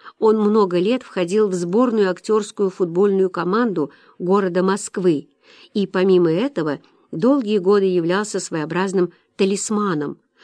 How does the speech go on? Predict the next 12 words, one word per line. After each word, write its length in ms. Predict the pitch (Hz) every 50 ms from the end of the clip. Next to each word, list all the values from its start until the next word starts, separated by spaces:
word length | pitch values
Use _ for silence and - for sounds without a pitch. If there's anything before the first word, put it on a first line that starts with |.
| - -
сборной 500 | _ 196 185 196 190 202 180 160 156 156
команды 520 | 151 - 160 160 180 214 254 247 196 170 160
нашей 280 | 170 180 196 - -
страны 440 | 180 - _ - 165 160 175 196 214
по 120 | 214 - 180
футболу. 600 | 180 - 190 170 165 156 147 139 131 143 147 175 _ _ _ _ _ _ _ _ _ _ _ _ _ _ _ _ _ _ _ _ _ _ _ _ _ - _ _ - - - - - - -
Говорят, 480 | 202 185 208 208 202 214 220 214 208
когда 320 | 214 214 196 196 190 202 202
Фатюшин 560 | 190 - 208 202 - - 208 180 - - 180
ездил 420 | 180 180 196 185 175 170 190 180
на 160 | 175 185 180 180
матчи, 540 | 202 240 254 247 _ - - - 147 -